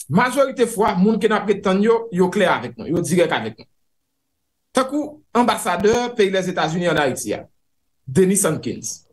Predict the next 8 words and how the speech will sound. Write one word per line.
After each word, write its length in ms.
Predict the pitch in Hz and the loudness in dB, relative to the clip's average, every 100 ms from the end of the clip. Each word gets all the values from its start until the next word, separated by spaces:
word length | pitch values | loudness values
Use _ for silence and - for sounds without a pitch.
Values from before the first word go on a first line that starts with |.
| _ _ _ _ _ _ _ - - - | _ _ _ _ _ _ _ -20 -20 -4
Monsieur 200 | 175 262 | 0 0
pas 140 | 254 220 | 0 -4
passé 300 | 208 - 269 | -6 -2 -2
par 200 | 202 196 | 0 -2
ou 60 | |
par 180 | 190 165 | 0 0
bois 160 | 180 170 | 0 0
Blaise. 400 | 113 - - | -2 -10 -16